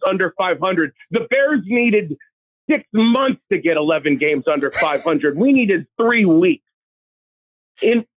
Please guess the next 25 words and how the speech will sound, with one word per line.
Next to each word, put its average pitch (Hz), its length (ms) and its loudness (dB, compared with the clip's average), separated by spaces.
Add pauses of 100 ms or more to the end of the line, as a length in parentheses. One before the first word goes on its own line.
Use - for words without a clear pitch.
in 233 180 2
the 190 160 0 (180)
fifteen 285 640 2
years 190 420 0
of 143 160 -2
Rick 196 220 -2
Hahn, 147 380 -2 (180)
we 214 160 2
have 190 160 -2
been 185 160 0
a 160 220 -2
constant 240 560 -2
experiment 180 680 -2
that 165 80 0
has 156 140 -2
never 151 220 -2
panned 143 280 -4
out. 139 220 -4 (180)
In 214 160 0
the 190 140 0 (100)
twenty-five 285 720 0
years 277 640 2 (480)
of 220 140 -2 (120)
Kenny 269 220 2
Williams 220 480 2